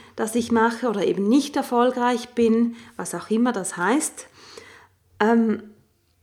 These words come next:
weil dieses Gefühl oft so riesig erscheint, verstecken wir uns dann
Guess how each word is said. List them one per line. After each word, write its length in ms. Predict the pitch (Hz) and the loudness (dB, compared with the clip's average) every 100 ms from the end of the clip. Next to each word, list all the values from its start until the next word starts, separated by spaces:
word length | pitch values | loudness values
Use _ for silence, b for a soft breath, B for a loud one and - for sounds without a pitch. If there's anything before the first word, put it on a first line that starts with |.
| _ _ _ - _ - | _ _ _ -20 _ -6
weil 260 | 202 220 294 | 2 2 2
dieses 280 | 277 240 | -2 -6
Gefühl 540 | - 220 - 262 294 302 B B _ - | -6 -6 0 2 2 0 B B _ -2
oft 300 | 277 - - | -2 -2 -6
so 500 | - 277 285 - - _ - | -2 0 0 -4 -12 _ -6
riesig 580 | 220 277 359 370 302 - | 0 4 4 4 -4 -4
erscheint, 500 | 302 - 247 269 285 | -4 -2 0 0 -2
verstecken 560 | - 226 202 202 233 | -6 -8 -6 -4 0
wir 160 | 233 233 | 0 2
uns 180 | 214 214 | -2 -2
dann 260 | 202 190 | -4 -4